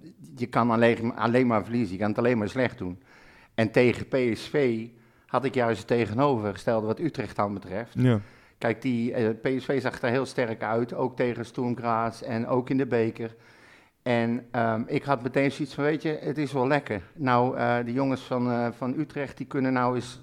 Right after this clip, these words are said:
Speaker 1: laten zien waar ze ongeveer staan. En ik denk toch dat ze over het algemeen best wel zelfvertrouwen hebben gekregen van deze wedstrijd.
Speaker 2: Ja.
Speaker 1: Ik bedoel, als je, als je naar het verloop gaat kijken ook.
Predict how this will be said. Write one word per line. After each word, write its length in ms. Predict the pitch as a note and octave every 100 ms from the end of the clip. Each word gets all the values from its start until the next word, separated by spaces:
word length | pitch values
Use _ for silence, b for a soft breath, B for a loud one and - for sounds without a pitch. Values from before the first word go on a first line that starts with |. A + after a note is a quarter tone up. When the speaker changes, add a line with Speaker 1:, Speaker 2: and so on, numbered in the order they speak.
| -
Speaker 1:
laten 380 | D#3 C#3 C3+ A#2
zien 220 | B2 C3+
waar 220 | C3+ C#3
ze 80 | F3
ongeveer 420 | C#3+ A#2+ A2+ A#2+
staan. 400 | G#2+ F#3 B2 F2+ - b b b b b
En 160 | - B2+
ik 140 | B2
denk 260 | D3 F#3+ A3+
toch 220 | C#3 D#3
dat 160 | - B2+
ze 80 | -
over 260 | D3 A#2+
het 120 | B2
algemeen 680 | - C#3 D#3+ D#3+ D3+ E3 F#3 - b b b b b b b _
best 240 | F#3 F3+
wel 120 | G3 F3+
zelfvertrouwen 680 | G3+ G3+ - - A#2+ A2
hebben 180 | G#2 G2
gekregen 340 | - A#2 G#2+
van 80 | B2
deze 300 | C3+ C#3+ C3+
wedstrijd. 400 | G3+ G3+ - C3
Speaker 2:
Ja. 140 | C3 B2 - - -
Speaker 1:
Ik 100 | C#3
bedoel, 280 | C3 C3 C3+
als 180 | C#3+ -
je, 140 | C#3
als 180 | C#3 B2+
je 60 | D3
naar 200 | C#3 B2+
het 120 | B2+
verloop 320 | - D3+ F#3
gaat 160 | - -
kijken 420 | A2 A2 - -
ook. 300 | F2+ -